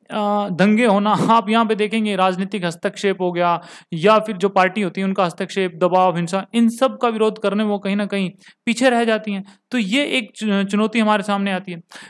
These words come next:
दूसरी, एक जो गरीबी है, अशिक्षा है और एक जो, अ, मोबिलिटी है, lack of mobility है, यानी एक स्थान से दूसरे स्थान पर या, अ,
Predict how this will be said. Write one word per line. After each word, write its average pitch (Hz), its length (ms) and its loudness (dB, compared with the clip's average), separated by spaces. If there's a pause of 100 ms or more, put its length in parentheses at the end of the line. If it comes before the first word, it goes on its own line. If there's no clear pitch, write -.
(120)
दूसरी, 214 340 -4 (460)
एक 233 280 -2
जो 196 220 -4
गरीबी 190 460 -2
है, 196 320 -2
अशिक्षा 220 520 -4
है 185 320 -6
और 277 140 0
एक 254 300 -6
जो, 269 120 2
अ, 202 480 2
मोबिलिटी 233 580 2
है, 160 280 -4 (100)
lack 185 320 0
of 247 120 2
mobility 190 380 0
है, 185 100 0
यानी 190 320 -2
एक 202 160 -2
स्थान 180 260 -2
से 180 120 -2
दूसरे 185 320 -4
स्थान 175 260 -2
पर 175 180 -2
या, 180 140 2 (440)
अ, 190 400 4